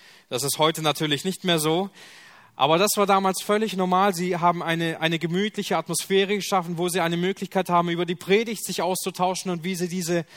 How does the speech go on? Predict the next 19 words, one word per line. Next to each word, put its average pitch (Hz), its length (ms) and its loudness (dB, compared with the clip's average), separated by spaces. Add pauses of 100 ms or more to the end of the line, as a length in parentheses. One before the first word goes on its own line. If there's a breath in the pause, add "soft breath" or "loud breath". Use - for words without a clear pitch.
(180 loud breath)
anwenden 208 640 2
können 170 240 0
in 160 120 -2
ihrem 151 140 0
Leben, 156 460 0 (320 loud breath)
während 185 360 2
die 180 120 -6
Frauen 190 500 4
mit 180 160 0
den 165 140 0
Mädchen 180 400 0
das 156 160 -2
Gleiche 160 300 0
im 143 100 -4
Haus 156 260 -2
getan 139 380 -4
haben, 127 240 -4
während 123 300 -6
sie 113 320 -10